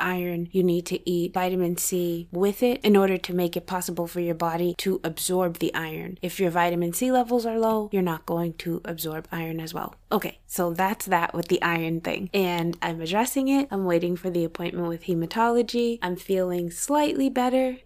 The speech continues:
given the changes in my diet, but I think I will still need that iron transfusion. So we'll see how that goes, and I will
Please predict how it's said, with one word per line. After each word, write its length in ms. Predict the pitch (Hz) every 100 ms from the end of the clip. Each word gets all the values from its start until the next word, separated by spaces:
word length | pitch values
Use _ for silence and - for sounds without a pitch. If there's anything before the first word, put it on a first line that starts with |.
| -
given 340 | 233 214 208
the 120 | 202
changes 360 | 196 214 202 202
in 140 | 208
my 140 | 196 196
diet, 480 | 190 196 196 - 185
but 200 | 170 -
I 60 | 185
think 260 | 208 196
I 100 | 202
will 140 | 196 190
still 380 | - - 180 185
need 300 | 180 170 170
that 180 | 165 -
iron 340 | 165 165 165
transfusion. 760 | 170 170 165 - 175 175 180 180
So 220 | - 185
we'll 120 | 190 196
see 260 | - 185
how 160 | 185 170
that 240 | 170 170
goes, 300 | 180 196 196
and 160 | 208 208
I 120 | 254
will 380 | 226 202 208